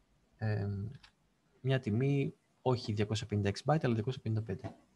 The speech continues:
Όταν γίνεται μια εντολή push, τότε τοποθετείται ένα στοιχείο δύο byte στη θέση μνήμης που δείχνει το S P και το S P μειώνεται κατά δύο, αφού τοποθετήθηκαν δύο byte. Για παράδειγμα,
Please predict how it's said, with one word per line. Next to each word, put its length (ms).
Όταν 220
γίνεται 240
μια 120
εντολή 360
push, 220
τότε 140
τοποθετείται 520
ένα 160
στοιχείο 360
δύο 200
byte 180
στη 140
θέση 280
μνήμης 300
που 80
δείχνει 160
το 80
S 220
P 80
και 100
το 100
S 180
P 40
μειώνεται 360
κατά 240
δύο, 400
αφού 220
τοποθετήθηκαν 640
δύο 200
byte. 160
Για 100
παράδειγμα, 600